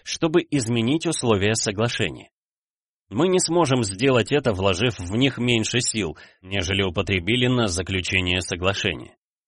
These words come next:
На самом деле почти все наши силы уходят на поддержание соглашений, которые мы заключили с самими собой. Происходит это потому, что наши убеждения очень напоминают наркоманию, алкоголизм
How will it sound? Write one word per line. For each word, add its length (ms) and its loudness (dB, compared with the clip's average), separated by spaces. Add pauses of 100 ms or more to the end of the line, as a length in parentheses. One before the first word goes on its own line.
(260)
На 120 -2
самом 340 2
деле 200 2
почти 380 -2
все 240 0
наши 280 0
силы 380 0
уходят 480 -2
на 140 -2
поддержание 720 0
соглашений, 880 0
которые 400 0
мы 160 -2
заключили 540 -4
с 80 -2
самими 420 0
собой. 480 -6 (600)
Происходит 580 0
это 180 2
потому, 380 0
что 260 0
наши 280 2
убеждения 760 2
очень 280 -2
напоминают 760 0
наркоманию, 880 0
алкоголизм 800 2